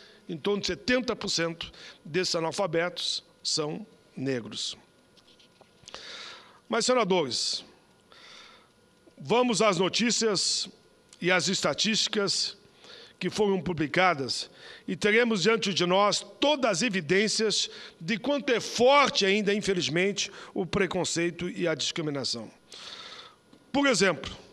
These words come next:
nossos heróis negros, ou eles são desconhecidos, como aconteceu com os gênios da engenharia, os irmãos Rebouças, engenheiros,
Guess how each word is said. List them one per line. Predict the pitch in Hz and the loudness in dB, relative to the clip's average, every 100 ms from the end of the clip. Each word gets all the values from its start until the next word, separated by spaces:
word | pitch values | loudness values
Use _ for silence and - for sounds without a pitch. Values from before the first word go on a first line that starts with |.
| - _ _ _ _ - - - - - - _ _ | -20 _ _ _ _ -20 -18 -18 -20 -20 -20 _ _
nossos | 214 247 233 220 190 | 2 4 4 4 4
heróis | 208 220 202 | 6 6 4
negros, | 185 180 135 120 - - - _ _ - | 4 2 0 -6 -4 -6 -8 _ _ 0
ou | 262 | 4
eles | 214 196 | 4 4
são | - 180 | 2 0
desconhecidos, | 175 - 226 226 - 269 285 - 147 - _ _ - - - | 0 0 0 0 0 -2 -2 -6 -10 -16 _ _ -20 -20 -6
como | 214 214 | 0 4
aconteceu | 202 185 190 185 - 214 208 | 4 4 2 0 2 2 2
com | - 202 | 2 0
os | 165 | 4
gênios | 196 240 175 | 4 4 4
da | 175 | 2
engenharia, | 165 156 170 160 226 185 135 - - - | 2 2 2 2 2 2 -2 -8 -14 -6
os | 190 160 | -2 0
irmãos | 165 180 202 190 170 - | 2 4 4 2 -2 -4
Rebouças, | 170 165 196 233 - 165 135 | -2 2 4 4 2 -2 -2
engenheiros, | 165 160 156 160 190 247 254 - | 0 0 2 4 4 2 -2 -4